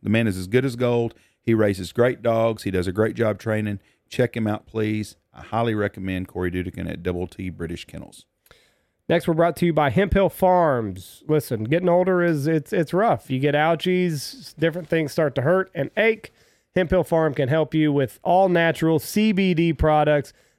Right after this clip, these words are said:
Speaker 2: They have a nice salve that you can, uh, rub onto whatever is aching.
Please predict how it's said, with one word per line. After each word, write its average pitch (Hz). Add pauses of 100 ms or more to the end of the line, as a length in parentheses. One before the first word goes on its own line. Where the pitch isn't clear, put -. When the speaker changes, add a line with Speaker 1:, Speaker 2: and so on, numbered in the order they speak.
Speaker 2:
They 139
have 143
a -
nice 139
salve 156
that 135
you 151
can, 139
uh, 135
rub 143
onto 143
whatever 139
is 127 (300)
aching. 180